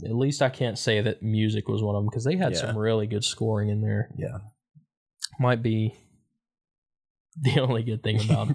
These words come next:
Speaker 2: <laughs> But
Speaker 1: some of 'em.
Speaker 2: still.
Speaker 1: Yeah.
Speaker 2: So, it's something good.
Speaker 1: So you can imagine my excitement when they officially announce Obi-Wan Kenobi is getting his own show. My boy.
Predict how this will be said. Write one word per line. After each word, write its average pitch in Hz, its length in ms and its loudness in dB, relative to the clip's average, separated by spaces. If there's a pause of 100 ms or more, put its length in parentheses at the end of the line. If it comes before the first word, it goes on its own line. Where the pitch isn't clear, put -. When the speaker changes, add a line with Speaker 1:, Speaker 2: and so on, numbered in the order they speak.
(240)
Speaker 2:
<laughs> - 240 -20
But 113 360 2
Speaker 1:
some 107 260 0
of 107 120 -2
'em. 113 220 2 (220)
Speaker 2:
still. - 380 -2 (560)
Speaker 1:
Yeah. 104 320 0
Speaker 2:
So, 120 220 0
it's 123 180 2
something 101 400 0
good. 104 200 -6 (580)
Speaker 1:
So - 180 -2
you 165 160 0
can 147 100 -2
imagine 135 480 2
my 120 320 2
excitement 110 800 0
when 104 420 -2 (120)
they 113 200 2
officially 107 540 0
announce 104 800 -4 (720)
Obi-Wan 107 420 0
Kenobi 101 680 -2 (320)
is 131 140 -8
getting 107 200 -2
his 107 140 -4
own 53 180 -2
show. - 560 -6 (720)
My 104 160 0
boy. 104 400 0